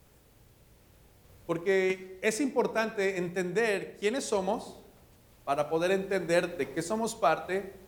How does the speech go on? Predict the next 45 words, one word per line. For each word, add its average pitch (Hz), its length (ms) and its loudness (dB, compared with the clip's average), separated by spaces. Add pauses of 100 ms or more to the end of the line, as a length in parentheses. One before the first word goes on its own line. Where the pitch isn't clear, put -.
(640)
y 151 80 -10
cuál 185 200 4
es 185 140 0
el 165 100 4
propósito 147 720 0
de 135 60 -2
nuestra 123 380 -6
vida. 98 160 -12 (600)
¿Alguna 320 300 2
vez 311 140 2
se 294 100 0
ha - 20 0
levantado 233 760 0
usted 233 540 0
y 220 240 -6
ha 185 120 2
despertado, 202 680 0
ya 196 120 0
sea 196 120 -2
en 190 40 -2
la 180 80 0
mañana 165 300 -2
o 190 40 0
en 190 40 0
la 175 80 -2
madrugada, 156 480 2
y 170 40 -2
se 143 140 -2
ve 156 80 -2
al 170 80 2
espejo 170 640 0 (920)
y 127 100 0
se 131 120 -2
espanta? 147 460 0
No, 123 100 2
no 123 60 -4
es - 80 -10
cierto. 117 280 -6 (320)
Y 160 120 -2
ve 196 220 2
y 233 40 0
se 214 160 0
pregunta, 175 1040 -2 (560)
"¿Quién 190 160 -6
soy? 202 400 -2